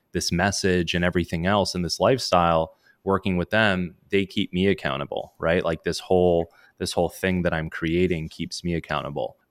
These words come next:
Um, so yeah, I think accountability is super, super important, man. Like,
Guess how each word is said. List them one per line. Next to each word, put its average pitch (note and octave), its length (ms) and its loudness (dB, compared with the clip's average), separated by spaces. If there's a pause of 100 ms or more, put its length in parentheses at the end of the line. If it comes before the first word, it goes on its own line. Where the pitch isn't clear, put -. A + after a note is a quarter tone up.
Um, D#2 640 -2
so - 160 -2
yeah, F2 220 4
I E2 100 -2
think F#2+ 240 -8
accountability E2+ 720 -2
is D2+ 140 -6
super, F#2+ 360 0
super D2+ 320 -6
important, D2+ 420 -6
man. D#2 280 -2
Like, E2+ 320 0